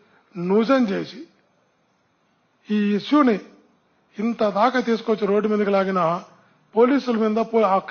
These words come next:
సంబంధిత పోలీసు అధికారుల మీద పోక్సో కేసు పెట్టాలి. ఫస్ట్ వాళ్ళ పైన పెట్టాలి.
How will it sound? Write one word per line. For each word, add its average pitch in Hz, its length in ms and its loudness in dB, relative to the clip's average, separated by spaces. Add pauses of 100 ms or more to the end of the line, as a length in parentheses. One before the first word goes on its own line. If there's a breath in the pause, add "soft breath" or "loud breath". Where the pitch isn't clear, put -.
సంబంధిత 233 420 0
పోలీసు 254 280 2
అధికారుల 208 260 0
మీద 214 240 0
పోక్సో 196 220 -4
కేసు 156 160 -8
పెట్టాలి. 160 340 -16
ఫస్ట్ 208 260 -8 (440 loud breath)
వాళ్ళ 208 200 6
పైన 214 180 4
పెట్టాలి. 147 340 -4